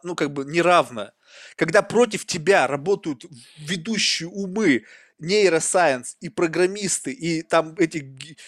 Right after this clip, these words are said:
гипотезы, там, А Б-тестирования, которые они проводят с утра до вечера, чтобы просто подобрать такую комбинацию, чтобы это тебя действительно взяло, вот твои, твоё сознание как бы в ежовые рукавицы,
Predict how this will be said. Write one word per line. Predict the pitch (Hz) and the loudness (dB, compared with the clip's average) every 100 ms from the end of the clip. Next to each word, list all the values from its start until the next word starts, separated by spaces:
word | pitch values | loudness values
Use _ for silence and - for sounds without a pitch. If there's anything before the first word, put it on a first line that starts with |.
| - | -12
гипотезы, | 143 - 214 226 170 156 | -8 -2 0 0 2 0
там, | 156 156 | 2 4
А | 156 | 4
Б-тестирования, | 160 180 165 - - 202 165 147 135 | 4 2 0 -4 -6 -2 -2 -2 -4
которые | 147 175 160 | -4 0 0
они | 156 165 | 0 -4
проводят | - 160 175 143 | -4 -2 -2 -4
с | - | -8
утра | 151 160 | -2 0
до | 143 | 0
вечера, | 156 180 147 139 | -4 -6 -8 -6
чтобы | - 151 | -4 -4
просто | 160 175 147 | -4 -4 -4
подобрать | - 156 165 160 185 - | -2 0 0 4 2 2
такую | - - 190 | -6 -8 -6
комбинацию, | 160 147 165 180 160 143 | -6 -4 -2 -2 -2 -4
чтобы | - 143 | -8 -6
это | 143 151 | -6 -6
тебя | 156 | -6
действительно | 147 151 202 - 127 - - - | -6 -10 -12 -10 -12 -14 -20 -16
взяло, | 131 147 185 196 170 | -6 -2 0 2 2
вот | 143 - | 2 -4
твои, | 151 151 139 147 - | -2 0 -2 -6 -4
твоё | 165 165 | 0 0
сознание | - 147 165 165 139 131 | -2 -4 0 -2 -2 -8
как | 143 | -8
бы | 135 | -12
в | 127 | -16
ежовые | 127 147 151 170 165 156 | -14 -12 -4 -2 0 0
рукавицы, | 165 196 226 294 - | 0 0 0 -6 -10